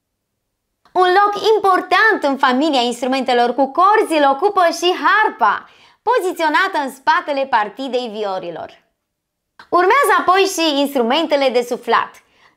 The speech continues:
care sunt poziționate în două grupuri.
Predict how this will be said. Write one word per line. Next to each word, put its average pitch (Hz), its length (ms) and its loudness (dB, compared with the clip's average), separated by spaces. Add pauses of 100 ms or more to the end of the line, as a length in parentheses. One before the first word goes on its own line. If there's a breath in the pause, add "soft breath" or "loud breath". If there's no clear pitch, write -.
care 494 300 2
sunt 339 160 -4
poziționate 294 1000 0
în 214 360 -8
două 277 460 0
grupuri. 190 560 -10